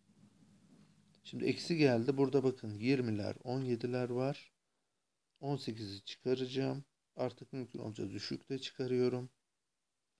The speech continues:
On yedi. Şimdi on dokuz atıp yirmi iki bekleyeceğiz. Buraya bir on dokuz geldi gerçi. Şuraya atabilirim. Şuraya bir on yedi atayım. Artı güzel.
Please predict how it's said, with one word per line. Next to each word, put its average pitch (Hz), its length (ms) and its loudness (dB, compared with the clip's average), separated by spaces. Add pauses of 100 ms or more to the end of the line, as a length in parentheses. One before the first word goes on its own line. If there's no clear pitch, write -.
(1500)
On 147 240 2
yedi. 117 500 0 (1300)
Şimdi - 200 -8
on 160 160 4
dokuz 151 160 2
atıp 147 240 2
yirmi 139 260 4
iki 135 220 0
bekleyeceğiz. 117 680 0
Buraya 139 200 0
bir 131 60 6
on 135 200 2
dokuz 127 280 -4
geldi 127 360 4
gerçi. 101 380 0
Şuraya 113 280 -2
atabilirim. 104 760 -6 (2500)
Şuraya 139 340 -2
bir - 100 -4
on 139 180 2
yedi 107 280 2
atayım. 110 500 -10 (840)
Artı 120 380 -8
güzel. 107 480 -8